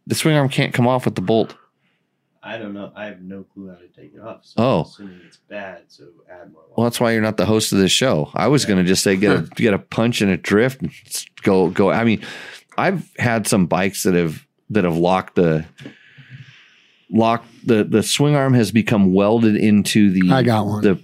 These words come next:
Speaker 1: the pivots
Speaker 3: Mm-hmm.
Speaker 1: in, in there. And, uh, it's just, it, so I think there was one that we actually put up on a hydraulic press
Speaker 3: I've done that
Speaker 1: and,
Speaker 3: and,
Speaker 1: and
Speaker 3: like,
Speaker 1: pressed.
Speaker 3: got scared.
Speaker 1: Yeah.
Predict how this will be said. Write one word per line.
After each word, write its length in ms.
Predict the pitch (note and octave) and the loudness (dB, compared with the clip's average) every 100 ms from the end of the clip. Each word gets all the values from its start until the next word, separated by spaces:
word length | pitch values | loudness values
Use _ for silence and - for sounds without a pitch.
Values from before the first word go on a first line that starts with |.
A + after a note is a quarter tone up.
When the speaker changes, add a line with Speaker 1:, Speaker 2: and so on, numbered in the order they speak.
| - | 0
Speaker 1:
the 160 | G2+ | 0
pivots 800 | - _ - B2 G2 - - - - _ - | 0 _ -2 2 2 0 -4 -8 -14 _ -4
Speaker 3:
Mm-hmm. 400 | B2+ A2+ A#2 A2 | -2 0 0 2
Speaker 1:
in, 280 | G2+ G2 - | 4 2 2
in 160 | G2+ | 2
there. 320 | F#2 E2+ E2+ F#2+ - | 2 2 -2 -2 -2
And, 340 | G2+ F#2+ F#2 | 0 2 2
uh, 320 | F#2 F2+ F2 - | 2 0 -2 -2
it's 200 | A2 A2 - | -2 -2 -4
just, 420 | G2+ C3 A2+ - - _ - - | -2 0 0 -2 -14 _ -20 -6
it, 240 | G#2+ G#2+ - - - _ _ _ _ _ _ | -2 -2 -6 -20 -20 _ _ _ _ _ _
so 320 | - B2 A2+ - | -2 2 2 0
I 60 | G#2+ | -4
think 560 | - - F3+ A3 - - | -6 -2 0 0 -2 0
there 120 | B2+ | 4
was 180 | G#2+ F2 | 4 2
one 260 | G#2 C3 | 2 2
that 80 | C#3+ | 2
we 140 | G#2 | 2
actually 320 | A2 A#2+ - G2+ | 0 0 0 -2
put 240 | - B2+ | 0 -2
up 100 | C3 | 0
on 100 | G#2+ | -2
a 60 | F#2 | 0
hydraulic 540 | A2 G2 G2 G2 - | -2 0 2 0 0
press 400 | G2 F2 - - _ _ _ _ | -2 -2 -4 -12 _ _ _ _
Speaker 3:
I've 200 | - A#2+ | -4 0
done 180 | A#2+ A2+ | 2 2
that 80 | G#2+ | 2
Speaker 1:
and, 180 | G2+ G2 | 2 2
Speaker 3:
and, 80 | A2 | 2
Speaker 1:
and 160 | G#2 | 2
Speaker 3:
like, 180 | F#2 - | 0 -6
Speaker 1:
pressed. 580 | - A#2 A#2 - - - | -4 -2 -2 -4 -10 -8
Speaker 3:
got 180 | - G#2 | -4 -4
scared. 380 | - A2 G#2+ G#2+ - - - _ - | -2 -2 -2 -4 -10 -20 -20 _ 0
Speaker 1:
Yeah. 340 | G#2+ A#2 F#2+ | 2 2 -2